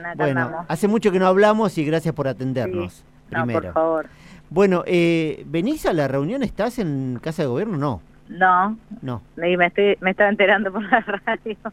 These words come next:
Speaker 2: ¿En serio?
Speaker 1: No, no.
Speaker 2: Eh,
Speaker 1: Sí.
Speaker 2: pero digamos, no, Intendente Alvear no está dentro de este programa.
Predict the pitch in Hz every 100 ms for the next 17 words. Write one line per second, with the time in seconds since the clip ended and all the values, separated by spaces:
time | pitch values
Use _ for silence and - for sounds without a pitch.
0 | - 147 151 - 302 403 220 131 151 214
1 | 202 196 - - - 151 147 202 151 156
2 | 175 180 151 165 170 160 139 139 143 143
3 | 180 175 160 160 170 160 170 160 160 151
4 | 143 139 131 131 135 147 127 95